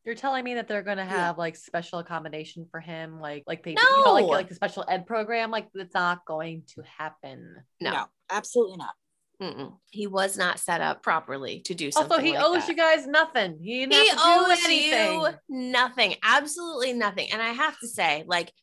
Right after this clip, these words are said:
Speaker 3: you're incarcerated for a crime you didn't commit. Every day, the man has to deal with the fact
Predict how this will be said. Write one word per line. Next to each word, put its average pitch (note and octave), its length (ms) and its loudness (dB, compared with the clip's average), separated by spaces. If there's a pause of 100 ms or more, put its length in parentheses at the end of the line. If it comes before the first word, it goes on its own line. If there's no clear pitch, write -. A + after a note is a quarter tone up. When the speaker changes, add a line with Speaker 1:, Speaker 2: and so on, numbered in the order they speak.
Speaker 3:
you're A3+ 240 -2
incarcerated A#3+ 640 -2
for G3+ 140 -4
a F3+ 60 -4
crime F#3 280 -2
you F#3 60 -4
didn't F3 220 -6
commit. E3+ 400 -2 (420)
Every C#4+ 540 0
day, E3+ 680 0 (100)
the F3+ 80 -4
man E3+ 300 0
has E3+ 280 -4
to E3+ 100 -10
deal F3 260 -2
with F3+ 160 -6
the - 80 -10
fact C#3+ 540 -2